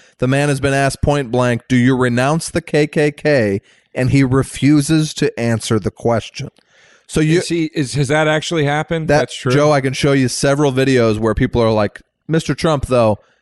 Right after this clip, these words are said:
Speaker 1: surely you don't support white supremacy and the Ku Klux Klan."
Speaker 2: Right.
Speaker 1: And he refuses to answer the question.
Speaker 2: Oh, boy.
Speaker 1: He's like, "I don't know what that is. I'll look into what these groups are and I'll get back to you."
Speaker 2: Oh,
Speaker 1: And then
Speaker 2: boy.
Speaker 1: yesterday they're all asking him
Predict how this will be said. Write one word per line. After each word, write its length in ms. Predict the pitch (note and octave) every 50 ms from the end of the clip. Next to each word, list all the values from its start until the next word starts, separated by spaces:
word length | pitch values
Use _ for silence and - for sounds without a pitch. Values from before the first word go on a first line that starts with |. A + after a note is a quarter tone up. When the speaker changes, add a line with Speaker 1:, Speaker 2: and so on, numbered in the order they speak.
| _ _ _ _ -
Speaker 1:
surely 500 | _ - - - G#3+ A#3+ B3+ A#3 F#3+ E3
you 120 | D#3 D3 C#3
don't 260 | C#3 C#3 B2+ A2+ F#2+
support 840 | - - C#3+ B2 - - - - - G#3+ A#3 G3 B2+ F#2+ - - - - _ _ _ _ _
white 240 | C3 C#3 D3+ D3+ -
supremacy 640 | - D3 - - D3 C#3+ C#3 C3+ B2 - C3+ B2 A#2
and 80 | G#2+ A2
the 60 | -
Ku 200 | - - C3+ B2
Klux 240 | - - A#2 G#2+ -
Klan." 460 | - - F3 D#3+ D3 A#2+ G2+ F#2 F2 -
Speaker 2:
Right. 280 | G#2+ G2 F#2+ F2+ F2 E2+ -
Speaker 1:
And 120 | B2+ B2+
he 120 | C3+ C#3
refuses 720 | C3+ C3+ C3 B2+ - - - C3+ C3+ C3+ B2 B2 C3+ B2+ -
to 220 | - C3 - - A#2
answer 260 | A#2 A2+ G#2 - A2+
the 80 | F#2+ G2
question. 360 | - - G#2 F#2 F#2+ - -
Speaker 2:
Oh, 140 | A#2+ C#3+ C#3
boy. 120 | A2+ D#2 F3
Speaker 1:
He's 160 | D3+ C#3+ C3
like, 160 | D3+ C#3 -
"I 120 | - D#3
don't 140 | E3 F3+ F3
know 100 | E3 D#3+
what 160 | D#3+ D#3+ C#3+
that 160 | C#3+ C#3 C3+ C3
is. 360 | C3 C#3 C#3+ C#3+ D3+ C#3+ -
I'll 240 | - - A#2+ A#2+ A#2+
look 200 | C3+ C3+ - C3+
into 240 | C3+ C3+ C3+ C3
what 160 | B2+ C3 B2+ -
these 180 | C#3 C3 A#2
groups 340 | A2 A#2+ C3 B2+ B2 - -
are 220 | B2+ B2 B2 B2
and 100 | A#2+ A#2
I'll 100 | A2+ A2+
get 200 | A#2 A#2 A2 -
back 280 | - A2+ A2+ A2+ A#2 -
to 100 | - B2+
you." 160 | A2 A2+ A2+ -
Speaker 2:
Oh, 260 | - A#2+ B2 A#2+ A2 G2 D#2
Speaker 1:
And 80 | C3 C#3
then 80 | C#3+ C#3+
Speaker 2:
boy. 60 | D3
Speaker 1:
yesterday 400 | D#3+ F3+ F3 - F3+ D3+ C#3+ C#3
they're 180 | C3 C3+ C3+ B2+
all 160 | B2+ B2 A#2
asking 400 | A#2+ C3 D#3+ F#3+ - - - B2+ A2+
him 260 | G#2 G#2 G#2 A2+